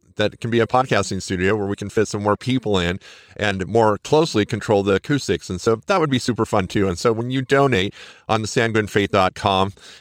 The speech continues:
it goes to all that stuff. And like I said before, you know, we can accept donations up to five million. Things over that, we have to, you know, you have to call or email me. You don't have my phone number, so you have to email me. And so we can make arrangements to accept that.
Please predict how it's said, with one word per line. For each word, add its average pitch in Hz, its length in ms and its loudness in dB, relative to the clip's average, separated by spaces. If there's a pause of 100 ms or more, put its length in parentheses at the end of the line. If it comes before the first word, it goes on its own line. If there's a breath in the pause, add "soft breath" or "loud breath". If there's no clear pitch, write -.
(320 loud breath)
it 147 120 -4
goes 185 220 2
to 127 180 2
all 92 340 4 (100)
that 87 360 -2
stuff. 73 560 -4
And 92 320 -6
like 107 180 0
I 127 80 4
said 117 240 2
before, 110 400 2
you 98 100 -2
know, 95 120 0
we 104 240 -2 (380 loud breath)
can 123 100 0
accept 123 280 2
donations 120 460 2
up 110 120 -2
to 123 100 -2
five 123 260 2
million. 110 320 0
Things 113 260 -6 (120)
over 127 340 2
that, 98 420 2
we 101 280 -4
have 104 220 2
to, 101 260 -2
you 101 120 -6
know, 95 80 -2
you 101 100 0
have 107 100 0
to 113 100 -4
call 117 480 2 (240 loud breath)
or 107 180 2
email 113 380 2
me. 92 120 -2
You 107 100 -2
don't 123 100 2
have 120 120 2
my 101 120 2
phone 78 180 -4
number, 87 200 -2
so 107 120 -2
you 101 60 2
have 107 160 2
to 120 140 -4 (120)
email 117 460 0
me. 85 220 -2 (880)
And 98 160 -2
so 92 120 0
we 90 120 -2
can 90 120 -2
make 85 160 0
arrangements 85 500 -2
to 87 60 -4
accept - 360 -2
that. 71 220 -2